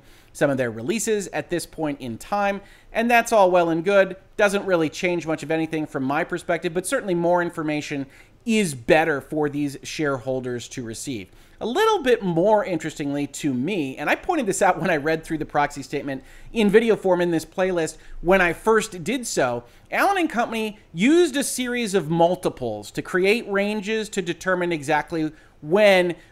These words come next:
a Microsoft offer of ninety-five dollars would be okay. Right? So they go through and they try to explain, in some regards, exactly what they are doing when they are establishing these numbers. Right? You see an implied equity ra-, value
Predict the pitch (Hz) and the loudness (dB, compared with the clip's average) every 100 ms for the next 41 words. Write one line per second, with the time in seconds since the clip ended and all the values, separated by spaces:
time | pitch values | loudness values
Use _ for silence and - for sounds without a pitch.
0 | - 185 180 185 180 170 180 165 - 160 | 0 4 6 4 2 0 2 2 2 0
1 | 151 165 151 135 139 143 139 - 135 127 | 2 0 -2 0 -2 -2 -4 -2 -2 0
2 | 127 127 123 113 131 113 127 120 110 - | -2 -2 -6 -6 -8 -6 -8 -8 -10 -12
3 | 120 104 - - - - 123 131 165 151 | -12 -12 -14 -20 -20 -12 -8 -4 0 2
4 | 185 240 285 277 233 220 214 208 185 180 | 4 6 6 4 0 2 2 2 0 -2
5 | - 190 202 220 214 - 180 170 165 170 | 0 2 4 2 -2 -6 -2 0 0 -4
6 | 190 185 - 269 302 247 160 147 143 139 | -4 -6 0 2 2 0 2 2 2 0
7 | - - 127 151 151 165 175 156 139 156 | -6 -10 -4 0 0 0 -2 -2 0 -2
8 | 170 151 139 160 165 143 127 - - - | -2 -2 -2 -2 -2 -2 -6 -10 -18 0
9 | 160 165 156 147 - 170 151 156 147 139 | 2 4 4 2 2 4 4 4 -2 -4
10 | 135 120 131 117 101 131 131 - 143 123 | -4 -6 -6 -8 -10 -10 -8 -6 -6 -6
11 | 117 170 160 160 156 151 147 151 143 151 | -2 2 4 4 0 -2 -2 -4 0 4
12 | 147 147 | 4 2